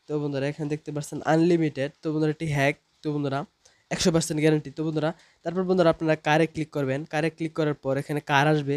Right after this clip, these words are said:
তো বন্ধুরা, এখানে click করার পর দেখতে পাচ্ছেন। তো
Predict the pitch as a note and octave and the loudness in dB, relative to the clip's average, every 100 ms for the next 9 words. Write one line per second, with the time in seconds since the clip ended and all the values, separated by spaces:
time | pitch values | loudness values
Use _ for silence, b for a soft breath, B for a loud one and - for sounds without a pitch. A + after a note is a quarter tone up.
0 | D3 D3+ D3 D3 D3 C#3 C#3+ - D3+ C#3+ | -6 -8 -6 -6 -6 -8 -12 -8 -6 -6
1 | C3+ C3+ C#3 C#3+ B2+ - B2+ C#3 _ _ | -6 -6 -6 -6 -6 -6 -10 -10 _ _
2 | _ _ _ _ _ _ _ _ _ _ | _ _ _ _ _ _ _ _ _ _
3 | _ _ _ _ _ _ _ _ _ _ | _ _ _ _ _ _ _ _ _ _
4 | _ _ _ _ _ _ _ _ _ _ | _ _ _ _ _ _ _ _ _ _
5 | _ - | _ -4